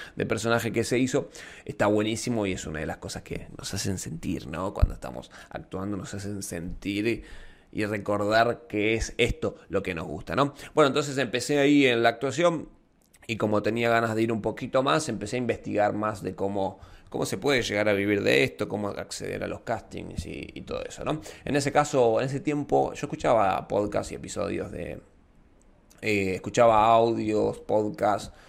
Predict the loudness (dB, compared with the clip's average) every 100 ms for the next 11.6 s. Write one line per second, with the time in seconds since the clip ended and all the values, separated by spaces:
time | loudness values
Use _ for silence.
0 | -20 -18 -6 -4 -2 0 0 0 -2 -2
1 | -6 -6 -4 -2 -4 -8 _ _ 0 0
2 | 2 0 0 -12 -2 2 2 0 -2 -2
3 | -2 -4 -8 -20 _ -20 -20 -20 -20 -14
4 | -4 -2 4 4 4 2 2 0 -2 2
5 | 4 4 2 0 2 2 2 0 -2 -4
6 | -4 -6 -6 -6 -6 -6 -6 -4 -4 -4
7 | -4 -2 -2 -4 -8 -10 -12 -16 -20 -20
8 | -20 -4 -2 0 -4 0 2 6 6 8
9 | 8 6 6 2 0 -4 -8 -2 4 6
10 | 6 6 8 6 2 -4 -4 -2 -2 -4
11 | -2 -2 2 0 -2